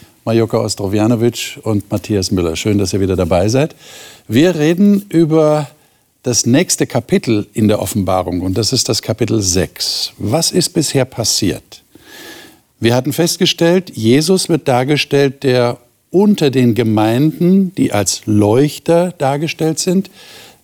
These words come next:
ähm, uns präsentiert. Er ist unter den Gemeinden, also unter den Gläubigen, er ist ihnen sehr nahe.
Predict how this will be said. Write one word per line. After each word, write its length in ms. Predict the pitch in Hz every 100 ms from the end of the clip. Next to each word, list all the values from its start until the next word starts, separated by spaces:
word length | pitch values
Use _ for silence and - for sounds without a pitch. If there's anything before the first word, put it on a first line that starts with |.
| -
ähm, 400 | 131 131 135 110 - _ - _ -
uns 220 | 156 -
präsentiert. 920 | - 120 117 104 - 117 202 - - _ _ _ _ - -
Er 140 | 123
ist 180 | 107 - 160
unter 260 | 190 165
den 240 | 127 120 110
Gemeinden, 920 | 98 98 101 120 160 165 180 185 190
also 300 | 107 110 -
unter 320 | 156 156 143
den 300 | 113 110 98
Gläubigen, 840 | 92 92 95 117 131 151 170 180 151
er 160 | 113 104
ist 160 | -
ihnen 220 | 110 104
sehr 260 | 92 101 101
nahe. 520 | 92 87 95 147 202